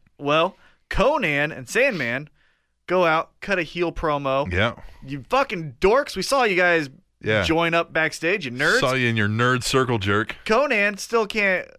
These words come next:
Speaker 1: can't wrestle.
Speaker 2: Can't wrestle.
Speaker 1: But you know what? He's another guy who thinks he knows the future, and he knows who's cool.
Speaker 2: Yeah.
Speaker 1: You know who's cool?
Speaker 2: Uh.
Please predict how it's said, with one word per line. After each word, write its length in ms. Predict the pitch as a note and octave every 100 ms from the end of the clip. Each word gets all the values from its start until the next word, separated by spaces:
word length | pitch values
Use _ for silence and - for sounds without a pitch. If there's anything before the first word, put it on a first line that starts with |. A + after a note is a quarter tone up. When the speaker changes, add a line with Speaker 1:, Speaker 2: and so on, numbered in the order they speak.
| _ -
Speaker 1:
can't 240 | G3+ D#3+
wrestle. 300 | G3 A3 D#3+
Speaker 2:
Can't 100 | A#2
wrestle. 240 | B2 C#3+
Speaker 1:
But 80 | D#3+
you 120 | G3
know 120 | A3+ A3
what? 320 | B3 D4+ - _ _ _ _ _ _ _
He's 120 | A3+ A#3
another 320 | C4+ D4+ B3
guy 260 | F#3 D#3+
who 160 | D#3+ C#3+
thinks 420 | - G3 F#3 D#3
he 140 | F#3+ F3+
knows 300 | F3 E3 D3
the 100 | C#3+
future, 500 | E3 D#3+ - C#3+ - - -
and 180 | B2+ B2
he 280 | - C#4 E4+
knows 320 | G3 C3+ -
who's 200 | A#2+ -
cool. 400 | - E3+ A2+ -
Speaker 2:
Yeah. 320 | G2+ B2 E2 - _ _ _ _ _ _ -
Speaker 1:
You 120 | E3+
know 80 | G3+
who's 160 | G3
cool? 460 | - G#3+ A3 A#3 A3+ -
Speaker 2:
Uh. 220 | F#2